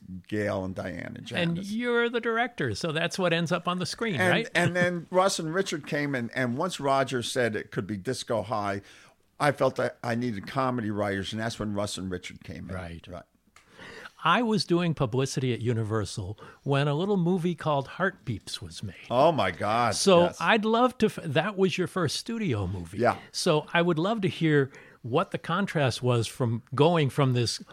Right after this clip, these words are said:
Speaker 2: crazy world of New World Pictures and Roger Corman to the more, uh,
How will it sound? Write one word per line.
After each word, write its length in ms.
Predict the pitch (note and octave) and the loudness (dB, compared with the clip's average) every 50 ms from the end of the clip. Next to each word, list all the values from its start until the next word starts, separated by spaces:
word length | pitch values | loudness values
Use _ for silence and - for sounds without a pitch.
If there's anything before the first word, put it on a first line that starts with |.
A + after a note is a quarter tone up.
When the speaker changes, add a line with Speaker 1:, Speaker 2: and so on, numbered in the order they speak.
| - - - - | -20 -20 -20 -16
Speaker 2:
crazy 560 | - - - - C#3 F3 F#3 F3+ D#3 B2+ D#3+ C3 | -16 -14 -10 -6 -2 2 2 2 2 2 2 2
world 480 | B2+ C3+ C#3 D3 C#3+ C3+ C3 B2 A#2 | 4 4 4 4 4 4 4 2 2
of 100 | A2+ G#2 | 0 0
New 140 | B2+ C#3 C#3+ | 2 2 4
World 320 | C3 B2+ B2 A#2 A2 G#2+ | 4 4 4 2 2 0
Pictures 440 | - - - - - C3 A#2+ A2+ G#2 | 0 -2 0 0 0 -2 -2 0 -2
and 120 | A#2 G#2 A2+ | -2 -2 -2
Roger 280 | A#2 A2 A2+ G2+ A2 | -2 -4 -4 -4 -6
Corman 480 | - - D3+ F3+ F#3 E3+ D3+ A#2+ A2 - - - - - - - _ | -6 -4 -2 0 2 2 2 2 0 -2 -6 -12 -18 -18 -20 -20 _
to 420 | - - D#3 C#3 C3 B2+ B2+ B2+ B2 | -2 2 4 4 6 6 6 4 2
the 280 | G#2+ B2 B2 A#2+ A#2+ | 2 2 0 2 0
more, 680 | A#2 A#2 A#2 A2+ A2+ A#2+ A#2 A#2 A#2 A#2 A2 A#2 B2+ - - | 0 0 0 2 2 4 4 4 4 2 2 0 -2 -4 -6
uh, 540 | B2 A2+ A2+ A2 G#2+ G#2 G#2 G#2 G2+ G2+ F#2+ | -6 -4 -2 -2 -2 -2 -2 -4 -4 -6 -8